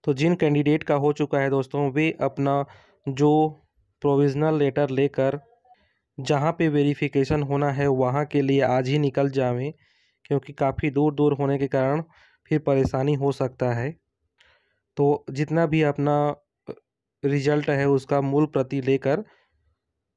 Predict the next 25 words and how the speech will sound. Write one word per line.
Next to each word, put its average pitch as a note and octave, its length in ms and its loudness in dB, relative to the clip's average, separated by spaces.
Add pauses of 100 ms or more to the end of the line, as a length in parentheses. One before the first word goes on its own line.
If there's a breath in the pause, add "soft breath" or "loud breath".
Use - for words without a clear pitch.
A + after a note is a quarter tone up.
वेरिफिकेशन C#3 720 0
के C#3+ 140 0
लिए C#3 160 2
पहुंच C3 300 -2
जावें। A2+ 420 -2 (2000)
एक C#3 120 -10
बार C#3+ 160 2
और D3 240 2
जिनका C#3+ 300 -2
जिनका C#3+ 280 -2
हो C#3 200 0
चुका C#3 260 -2
है, C3+ 60 2
उनके C#3 240 -2
लिए C3+ 140 2
बहुत C3 220 0
बहुत, C3+ 280 0
और C#3+ 140 0
जल्द D3+ 320 -2
ही D3 320 -6
एस D#3 220 -2
ई D3+ 120 -4
टी D#3 300 -6
एल C#3+ 160 2
की D#3 380 -4